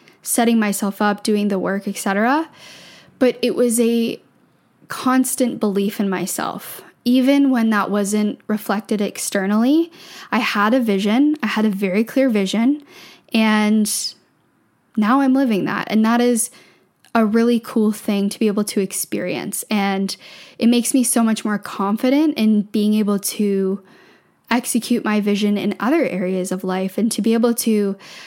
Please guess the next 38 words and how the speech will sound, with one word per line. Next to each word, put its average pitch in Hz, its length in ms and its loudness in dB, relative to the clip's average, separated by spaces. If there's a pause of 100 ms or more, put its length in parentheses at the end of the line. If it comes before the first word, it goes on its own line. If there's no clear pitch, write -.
(180)
take 254 220 2
things 226 320 2
that 214 120 2
in 208 460 0
that 208 320 0
very 208 240 0
moment 196 380 0
may 202 120 0
feel 214 240 0
a 202 60 0
bit 190 180 -2
delusional 254 640 2 (360)
and 233 180 2
to 247 80 0
be 226 120 2
able 220 160 0
to 214 120 -4
just 208 220 -2
say, 202 180 -2
"Hey, 190 520 -6
I'm 208 260 -4
open 269 300 2
to 302 60 -2
seeing 269 260 0
what 277 120 -4
can 302 140 2
happen. 208 580 -2 (440)
I'm 208 80 0
just 196 180 -2
gonna 220 160 2
move 277 220 4
forward 202 360 -2
with 214 160 -2
this 233 240 -2
in 220 60 0
a 202 80 0
way 190 300 -2
that 196 300 -4